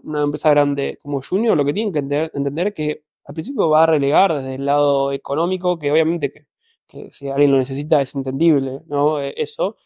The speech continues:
Pero lo que voy es que vas a relegar, pero no es que lo vas a perder, porque vas a aprender muchísimo más de cómo se maneja de una manera corporativa un sistema de trabajo. Por ejemplo,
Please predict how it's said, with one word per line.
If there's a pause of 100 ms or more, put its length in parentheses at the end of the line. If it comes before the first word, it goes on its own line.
(200)
Pero
lo
que
voy
es
que (640)
vas
a
relegar, (1300)
pero
no
es
que
lo
vas
a
perder,
porque
vas
a
aprender
muchísimo
más
de
cómo
se
maneja
de
una
manera
corporativa (640)
un
sistema
de
trabajo. (120)
Por
ejemplo,